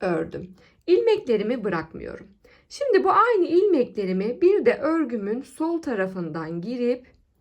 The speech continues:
şu şekilde önce şöyle ilmeklerimi bir genişleteyim. Daha sonra sol tarafından girip bir tane düz ol-, örgü olarak ördüm. İlmeklerimi bıraktım.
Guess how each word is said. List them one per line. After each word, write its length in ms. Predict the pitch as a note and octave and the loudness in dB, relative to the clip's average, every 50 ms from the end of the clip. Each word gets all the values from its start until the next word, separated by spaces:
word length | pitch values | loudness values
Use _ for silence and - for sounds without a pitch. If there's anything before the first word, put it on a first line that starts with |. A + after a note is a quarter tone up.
| _ _ _ _ _ _ _ _ _ | _ _ _ _ _ _ _ _ _
şu 240 | _ - - - D#4+ | _ -16 -8 -6 -6
şekilde 480 | - - C4 A3 - - F#3 F3 - - | -6 -4 -8 -8 -8 -8 -10 -10 -10 -10
önce 320 | - E4+ F4 D#4+ C#4 B3+ | -6 -4 -4 -2 -2 -4
şöyle 260 | A3 - D4+ C#4+ A3+ | -4 -4 -2 -2 -2
ilmeklerimi 720 | - C#4+ D#4 D4+ C#4 A#3+ A3 - - G3+ F#3+ F3+ F3+ F#3 F3+ | -2 -2 -2 0 0 0 0 -2 -4 -6 -4 -4 -4 -4 -6
bir 120 | G#3+ G#3 | -6 -8
genişleteyim. 960 | - B3+ B3+ B3+ B3+ A#3+ - - A3 G#3+ G#3 G#3 - F#3+ F#3 G3 G#3+ B3 - - - - _ _ _ _ _ _ _ | -8 -6 -4 -4 -4 -4 -6 -6 -6 -6 -6 -6 -8 -8 -6 -4 -4 -6 -8 -10 -14 -16 _ _ _ _ _ _ _
Daha 220 | - F4 F4 F#4 F4+ | -4 -2 0 0 0
sonra 360 | F4+ - C4+ A3+ G3 F#3 F#3+ | -2 -2 -2 -2 -2 -4 -6
sol 300 | F#3+ - C#4 C#4+ D#4 D#4+ | -6 -6 -4 -4 -4 -4
tarafından 760 | D#4 - B3+ G3+ G3 F#3+ G3 G3+ F#3 F3 D#3+ E3 E3+ F3+ F3 | -4 -4 -6 -4 -6 -6 -6 -6 -6 -4 -4 -6 -8 -8 -8
girip 440 | F#3 A3+ B3 A#3+ A#3+ A#3+ B3+ B3+ - - - - _ _ _ _ _ _ _ _ _ _ _ _ _ - | -8 -6 -4 0 2 0 0 0 -2 -4 -4 -4 _ _ _ _ _ _ _ _ _ _ _ _ _ 2
bir 260 | - F#4 G4+ G4 F#4+ | 4 4 4 4 0
tane 540 | - D#4 B3+ A3 G3+ G3+ G#3+ A3+ B3 C#4 D4 - _ _ _ _ _ _ _ _ _ _ _ _ | -4 -4 -2 -2 -2 -2 -2 -2 -2 -4 -4 -8 _ _ _ _ _ _ _ _ _ _ _ _
düz 220 | - D4 D4 B3+ A#3 | -2 -2 -2 0 0
ol-, 220 | A3 G#3+ G3+ - | -2 -2 -2 -4
örgü 400 | - A3+ G#3+ G#3 G3 F#3+ F#3 F#3+ | -4 -2 -2 -2 -4 -6 -8 -8
olarak 760 | - - C4 C4+ B3+ A3+ G#3+ G#3 A3 A#3 B3+ B3+ - - - _ _ _ _ _ _ _ _ _ _ _ _ _ | -6 -6 -4 -2 -2 -2 -2 -2 -2 -4 -4 -6 -8 -16 -20 _ _ _ _ _ _ _ _ _ _ _ _ _
ördüm. 380 | - F#3+ F3 C#3 - - A#2+ - - - - - - - _ _ _ _ _ _ _ _ _ _ _ _ _ _ _ _ _ _ _ _ _ _ - | -6 -6 -6 -6 -6 -10 -12 -8 -6 -4 -4 -6 -8 -10 _ _ _ _ _ _ _ _ _ _ _ _ _ _ _ _ _ _ _ _ _ _ -8
İlmeklerimi 760 | E4 C#4+ B3 G#3+ F#3+ F3+ F3+ - F#3 F3+ F3 F3+ G#3+ B3 C4+ - _ _ _ _ - - | -6 -4 -2 -2 -4 -4 -6 -6 -6 -6 -6 -4 -6 -6 -8 -10 _ _ _ _ -10 -8
bıraktım. 460 | F#3+ D#3 C#3+ C#3+ - - _ - | -8 -8 -8 -10 -16 -20 _ -20